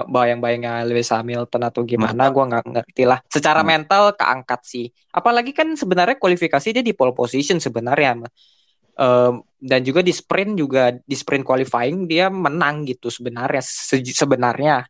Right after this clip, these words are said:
Speaker 1: raih pole. Tapi ya karena itu, karena penalti pergantian power unit kan, jadinya dia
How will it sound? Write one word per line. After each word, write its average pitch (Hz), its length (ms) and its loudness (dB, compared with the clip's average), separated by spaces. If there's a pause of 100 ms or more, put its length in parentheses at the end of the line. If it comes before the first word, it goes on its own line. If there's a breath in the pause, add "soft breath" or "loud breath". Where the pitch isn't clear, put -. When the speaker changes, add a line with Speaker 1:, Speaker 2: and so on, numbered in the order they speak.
(880)
Speaker 1:
raih 127 240 -2
pole. 127 320 0
Tapi 226 480 -4
ya 135 240 -4
karena 127 320 0
itu, - 160 -2
karena 127 240 -2
penalti 131 640 -2
pergantian 123 800 0
power 123 320 2
unit 123 400 -2
kan, 170 240 -2 (240)
jadinya 156 720 0
dia 151 560 0